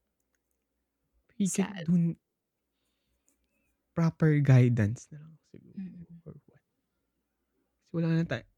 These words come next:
Speaker 1: I mean, kung na-integrate na din kasi, I mean, parang nakakon na din sa utak niya na,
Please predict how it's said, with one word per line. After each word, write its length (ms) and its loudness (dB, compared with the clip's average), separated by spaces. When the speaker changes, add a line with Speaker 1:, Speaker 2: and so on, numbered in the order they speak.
Speaker 1:
I 80 0
mean, 240 2
kung 240 -2
na-integrate 640 2
na 160 2
din 160 0
kasi, 480 0
I 80 -4
mean, 500 0
parang 440 -20
nakakon 360 0
na 80 4
din 140 0
sa 120 -8
utak 320 -4
niya 140 0
na, 120 0